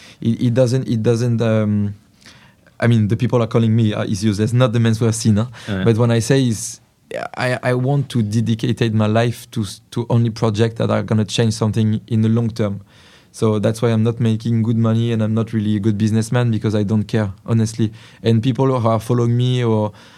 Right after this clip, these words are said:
Speaker 1: or checking my work say, "Oh, you're so busy, you do so, so much things, you blah, blah, blah, blah, blah." I don't feel like it. You know, I live five minutes walking from here in a very quiet, uh, almost countryside, you know, outside of the city.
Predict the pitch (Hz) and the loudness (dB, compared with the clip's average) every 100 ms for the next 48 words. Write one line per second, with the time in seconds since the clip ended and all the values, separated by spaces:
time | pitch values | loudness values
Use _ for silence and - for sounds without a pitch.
0 | - - 104 101 - 127 110 123 113 113 | -16 -4 -4 -4 -4 -4 -2 0 2 2
1 | 123 120 - 120 113 - - 127 139 131 | 0 -2 -6 -8 -10 -8 -4 -4 -4 -4
2 | 127 120 120 113 139 120 135 131 123 - | -6 -6 -8 -8 -8 -8 -8 -8 -8 -6
3 | 143 135 123 120 120 127 131 135 135 135 | -4 -4 -4 -6 -10 -10 -8 -6 -4 -4
4 | - - - _ _ _ _ 120 120 135 | -6 -12 -20 _ _ _ _ -2 0 0
5 | 123 139 113 110 107 104 - - 113 117 | 0 0 0 0 -4 -8 -10 -2 2 2
6 | 117 113 117 110 127 113 120 117 113 123 | 2 2 2 2 2 2 0 0 -2 -2
7 | 113 113 107 123 123 143 117 110 104 123 | -2 0 0 2 0 -2 0 0 2 0
8 | 117 113 - 113 113 113 113 107 113 113 | 0 -2 0 2 2 0 -2 -2 -2 -4
9 | 110 113 - 123 120 110 113 107 101 107 | -6 -8 -4 0 0 0 -2 -2 -2 -2
10 | 107 107 107 110 104 110 107 104 - 107 | 0 0 0 -2 0 -2 -2 -2 -2 -2
11 | 113 | -2